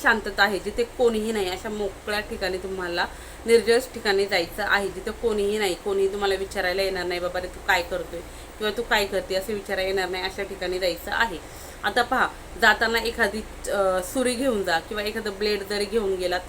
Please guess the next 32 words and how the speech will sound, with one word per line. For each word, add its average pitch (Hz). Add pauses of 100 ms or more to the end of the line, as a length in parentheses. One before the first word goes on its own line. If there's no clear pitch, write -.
(300)
कटर 220
जरी 208
घेऊन 214
गेलात 180 (140)
तरीही 190
चालेल. 175
त्याचा 196
उपयोग 190
काय 202
करायचा 190
पुढं 185
ते 226
सांगते. 185 (440)
हे 233
सर्व 240
साहित्य 233
घेऊन 226
जायचं. 190
जाताना 196
मोबाईल 196
वगैरे 190
घेऊन 190
जायचं 190
नाही. 175 (400)
कितीही 247
जीवाभावाची 240
कोणीही 220
जरी 226
व्यक्ती 214
भेटली 208 (100)
तरी 202
त्या 202